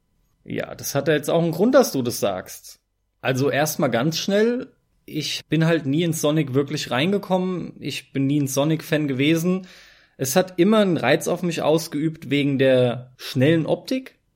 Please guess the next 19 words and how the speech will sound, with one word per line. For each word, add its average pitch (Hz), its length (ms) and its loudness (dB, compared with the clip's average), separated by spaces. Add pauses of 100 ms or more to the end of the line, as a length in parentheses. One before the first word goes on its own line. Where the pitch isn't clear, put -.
(140)
aber 151 220 4
ich 156 160 -2
kam 160 260 -2
da 156 300 2
nie 156 260 2
in 165 120 -2
den 151 120 2
Flow. 147 340 0
Ich 143 120 -4
hab 135 160 -4
immer 160 180 0
das 156 180 -2
Gefühl 151 280 -6
gehabt, 151 340 0 (220)
das 139 180 0
funktioniert 170 580 2
nicht 165 360 2
so 156 160 4
gut. 104 440 -6